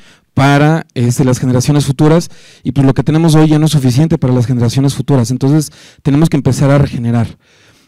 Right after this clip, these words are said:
¿no? Eh, si pasamos a la siguiente diapositiva. Y el apellido de esta, de esta estrategia, que es, eh, la economía social y solidaria, también entra como un concepto importante,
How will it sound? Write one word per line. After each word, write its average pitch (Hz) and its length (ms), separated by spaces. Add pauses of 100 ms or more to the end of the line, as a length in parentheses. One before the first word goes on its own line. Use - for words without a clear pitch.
¿no? 170 380 (160)
Eh, 135 200
si 135 140
pasamos 143 280
a 151 60
la 135 80
siguiente 151 280
diapositiva. 175 600 (1000)
Y 185 100
el 208 140
apellido 190 520
de 180 100
esta, 170 400
de 156 240
esta 165 260
estrategia, 190 720
que 139 200
es, 135 200 (380)
eh, 131 380
la 131 60
economía 143 440
social 151 420
y 151 60
solidaria, 160 580 (300)
también 185 400
entra 202 300
como 160 220
un 165 80
concepto 165 640
importante, 170 840